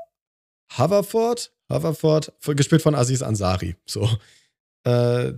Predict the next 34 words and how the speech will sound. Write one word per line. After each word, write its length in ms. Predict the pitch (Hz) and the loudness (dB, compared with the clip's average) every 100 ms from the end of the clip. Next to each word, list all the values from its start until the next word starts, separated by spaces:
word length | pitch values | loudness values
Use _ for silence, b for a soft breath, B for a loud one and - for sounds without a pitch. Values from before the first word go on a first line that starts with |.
| - | -2
der 540 | 127 127 123 127 127 131 | 4 6 6 4 0 -2
will 200 | 123 127 | 0 2
auch 200 | 120 156 | 2 2
nicht 220 | 165 151 | 4 2
so 160 | - 139 | 0 -2
wirklich 260 | 147 143 - | -2 -2 2
viel 140 | 147 | 2
bewegen 380 | 127 113 135 143 | 4 2 2 2
in 60 | |
der, 340 | 127 127 135 - | 0 0 0 -4
äh, 120 | 147 | -4
Behörde, 500 | 131 127 127 127 120 | 2 4 4 4 2
will 120 | 127 | 2
eigentlich 380 | - 120 120 113 | 2 0 0 -2
nur 260 | 127 123 120 b b - | 2 2 0 b b 2
persönlich 540 | 139 117 135 139 127 | 4 6 4 4 0
aufsteigen, 640 | 131 135 135 135 127 131 135 | 0 -2 -2 2 4 4 0
am 100 | 120 | 0
besten 340 | 123 - 127 | 0 0 -6
in 300 | 127 - 123 | -6 -4 -2
irgendeinem 380 | 127 120 117 120 | -2 0 0 -2
Unternehmen, 520 | 117 117 117 123 127 | -2 -2 0 0 0
das 180 | 123 - | 0 -2
er 60 | |
selbst 300 | 117 120 120 | -4 -4 -4
gegründet 420 | - 113 123 120 117 | -6 -2 0 0 -2
hat, 160 | 123 | -4
mit 100 | 120 | -4
irgendeiner 360 | 123 123 120 107 | -6 -4 -2 -2
Business-Idee 840 | 104 123 123 120 139 110 120 120 b b b b _ _ _ _ | 0 -2 0 -4 -6 -2 -2 -2 b b b b _ _ _ _
und, 260 | 120 117 107 - | 0 0 -2 -2
äh, 60 | |
reich 540 | 107 101 101 110 113 - | 0 0 0 0 0 0
werden. 440 | 95 101 113 139 | 0 0 -2 -6